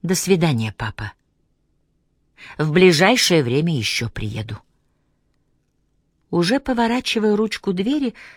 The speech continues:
Тенго в последний раз обернулся — и с удивлением заметил на щеке старика слезу, будто последнее,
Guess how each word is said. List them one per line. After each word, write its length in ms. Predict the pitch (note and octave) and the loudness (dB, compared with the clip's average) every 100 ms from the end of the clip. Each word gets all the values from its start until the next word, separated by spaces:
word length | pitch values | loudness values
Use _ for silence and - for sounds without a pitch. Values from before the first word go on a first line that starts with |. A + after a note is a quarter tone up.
| _ _ | _ _
Тенго 400 | G3+ G3+ G3 C#4 | 2 2 4 2
в 100 | - | 2
последний 600 | G#3+ G#3 A3 B3 A#3 A#3+ | 0 0 -2 -2 2 2
раз 260 | A#3+ - | 0 -2
обернулся — 760 | A#3+ A#3+ A#3 C#4+ D4 - - C3 - - - _ _ _ _ _ _ _ _ _ _ _ _ _ _ _ _ _ _ | 0 0 0 -2 -2 -4 -2 -4 -6 -20 -20 _ _ _ _ _ _ _ _ _ _ _ _ _ _ _ _ _ _
и 120 | - C3 | -10 -6
с 120 | - | -2
удивлением 580 | C3+ C#3 C3 C#3+ C3+ B2+ | -2 0 2 2 2 -2
заметил 500 | B2 B2+ C3 - B2 | -2 -2 -2 -4 -4
на 140 | B2+ | -4
щеке 440 | A#2+ - B2 - F#3 | -4 -6 -6 -6 -6
старика 540 | - B2+ B2 - A#2+ | -6 -8 -8 -6 -6
слезу, 520 | - A2+ A#2+ A2 E3 - _ _ _ _ _ _ _ _ _ _ _ _ - | -6 -6 -6 -6 -8 -10 _ _ _ _ _ _ _ _ _ _ _ _ -10
будто 340 | C3+ - - | -8 -6 -8
последнее, 1000 | - C#3 - C#3 C#3+ D#3+ C3+ B2+ A#2+ A#2 | -4 -4 -2 -2 0 -2 -2 -6 -6 -8